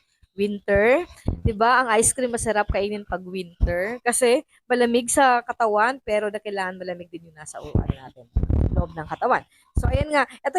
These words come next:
naman, ito yung mga ginagamit nila pag nagpapaisan or pag nag-aalay. Yung paisan, salita yun sa Chinese. Yung parang mag-aalay, mag-, ano, nagdadasal. Tawag nila doon paisan.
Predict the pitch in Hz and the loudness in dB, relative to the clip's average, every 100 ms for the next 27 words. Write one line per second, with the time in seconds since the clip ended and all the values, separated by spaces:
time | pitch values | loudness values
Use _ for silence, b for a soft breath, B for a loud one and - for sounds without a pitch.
0 | 370 349 330 330 311 285 277 262 254 240 | 0 0 0 -4 -8 -4 -4 -4 -4 -4
1 | 233 226 226 208 208 196 196 185 - 180 | -4 -6 -6 -4 -4 -6 -8 -12 -8 -8
2 | - 185 - 269 254 208 202 208 - 202 | -6 -6 -4 0 0 0 -4 -4 -4 -6
3 | 190 175 175 165 165 156 151 240 247 226 | -8 -12 -10 -10 -10 -10 -10 -8 -4 -4
4 | 226 226 226 _ _ _ - 214 214 208 | -4 -8 -12 _ _ _ -6 -4 0 0
5 | 196 196 190 185 196 185 175 170 156 143 | 0 0 -2 -2 -2 0 -2 -4 -10 -10
6 | 147 139 131 - 175 - 175 175 175 156 | -12 -14 -12 -10 -8 -4 -2 -4 -10 -14
7 | - 156 151 160 151 - 147 143 135 143 | -10 -8 -8 -8 -8 -12 -20 -14 -14 -12
8 | 147 160 170 196 196 254 156 - _ _ | -10 -6 -4 -4 0 0 0 -4 _ _
9 | _ - 185 196 - 202 190 - 175 156 | _ 0 2 2 2 0 -2 -4 -4 -4
10 | 156 131 | -6 -10